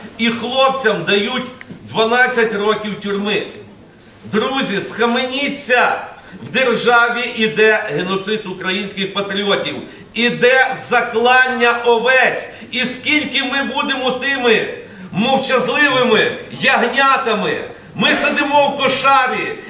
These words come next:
і терпляче чекаємо, поки прийде новий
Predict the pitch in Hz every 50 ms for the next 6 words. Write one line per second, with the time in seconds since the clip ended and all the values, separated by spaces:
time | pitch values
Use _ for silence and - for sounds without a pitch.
0 | - - 247 262 262 262 294 294 285 - - 285 302 302 294 294 294 269 - -
1 | 277 - 269 262 294 294 277 254 240 247 233 - - 277 277 269 269 269 - -
2 | 262 285 285 285 - - 262 262 254 285 285 277 277 311 311 311 294 220 - -
3 | -